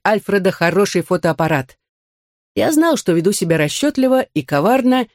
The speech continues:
ничем не лучше Дейзи, но при этом я видел, что у всех моих друзей по школе есть и лыжи,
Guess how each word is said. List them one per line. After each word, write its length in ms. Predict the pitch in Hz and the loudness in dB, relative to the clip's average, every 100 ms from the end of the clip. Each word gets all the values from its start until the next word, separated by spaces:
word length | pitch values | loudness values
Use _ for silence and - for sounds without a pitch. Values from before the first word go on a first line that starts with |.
| _ _ _ | _ _ _
ничем 360 | 190 190 262 226 | -2 0 2 2
не 100 | 170 | 2
лучше 300 | 175 - 143 | 0 0 -2
Дейзи, 500 | 180 277 233 262 233 _ _ _ _ | 2 0 2 -2 -4 _ _ _ _
но 100 | 123 | -8
при 180 | 127 135 | -2 -2
этом 220 | 156 143 | -2 -2
я 200 | 139 151 | 0 0
видел, 260 | 151 165 160 | 0 0 -2
что 200 | - 156 | -2 -2
у 60 | |
всех 280 | 147 180 165 | -2 -4 -2
моих 220 | 151 151 | 0 0
друзей 380 | 131 156 156 190 | 0 0 0 0
по 120 | - | -2
школе 460 | 143 - 214 196 165 _ _ - | -6 -2 0 2 -2 _ _ -2
есть 420 | 190 185 - - | 0 0 -2 -6
и 100 | 226 | -2
лыжи, 580 | 202 160 202 196 214 202 | 0 0 -2 0 -2 -2